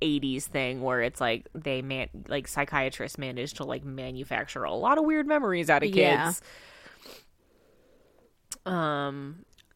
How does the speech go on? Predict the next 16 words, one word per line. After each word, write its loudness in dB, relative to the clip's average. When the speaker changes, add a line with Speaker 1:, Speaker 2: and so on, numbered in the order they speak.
Speaker 1:
but 6
Speaker 2:
<laughs> 0
Not 6
we're 4
just 0
talking 10
about 6
how 2
shitty 4
recovered 6
memories 6
Speaker 1:
Yeah. 8
Speaker 2:
are. 0
Speaker 1:
Like, 8
it's 10
bullshit. 8